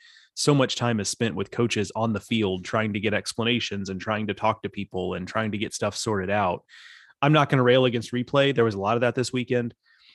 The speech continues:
um, 'cause I like the replay. I think we should be getting things right over be getting things done fast. Um, but I do understand the frustration, and that just adds to it. There's just so much time standing on the field.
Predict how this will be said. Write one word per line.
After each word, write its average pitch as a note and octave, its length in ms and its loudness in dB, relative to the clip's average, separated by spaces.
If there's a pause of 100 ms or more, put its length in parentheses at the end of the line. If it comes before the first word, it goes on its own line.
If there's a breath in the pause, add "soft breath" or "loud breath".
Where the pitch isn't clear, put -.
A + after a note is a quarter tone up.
(280 soft breath)
um, G2+ 400 0 (120)
'cause A#2 120 0
I A2+ 80 4
like G#2+ 260 0
the C3 80 0
replay. B2+ 400 4
I G#2 40 0
think A2 180 -4
we G#2+ 80 -4
should G2 160 -8
be G2 100 -6
getting G2+ 220 -2
things G2 260 -6
right A#2+ 320 2
over G#2+ 200 -4
be G2 140 -8
getting G2+ 300 -4
things G2+ 300 -4
done F#2+ 180 -4
fast. C3 520 0 (840 soft breath)
Um, G2 560 -4
but C#3+ 240 4
I A#2+ 80 2
do B2 180 4
understand G#2+ 380 -4
the G2 40 -8
frustration, A2 580 -2
and G2+ 100 -2
that G#2 100 0
just - 160 -8
adds G#2 260 -2
to G2+ 140 -4
it. F#2+ 120 -4
There's G2 160 -4
just - 180 -4
so A#2 100 0
much G2 200 -4
time F#2 400 -4
standing F#2 340 -6
on F2 80 -8
the E2+ 80 -10
field. - 360 -8